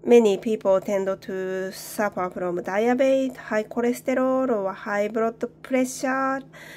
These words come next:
or <clears throat> diabetes, <clears throat> excuse me, or obesity, and even kids are suffering from obesity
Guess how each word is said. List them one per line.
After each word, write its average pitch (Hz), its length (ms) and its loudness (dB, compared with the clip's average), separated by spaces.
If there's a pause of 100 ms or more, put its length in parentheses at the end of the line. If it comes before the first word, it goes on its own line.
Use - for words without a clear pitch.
(420)
or 185 560 0 (340)
<clears throat> - 0 -
diabetes, 247 1300 6 (560)
<clears throat> 330 840 6
excuse 240 520 -4
me, 196 240 -6 (360)
or 214 180 -2 (160)
obesity, 294 680 0 (360)
and 220 300 -2
even 233 500 0
kids - 360 -8
are 294 160 -2
suffering 208 560 -6
from 180 300 -6
obesity 190 680 -6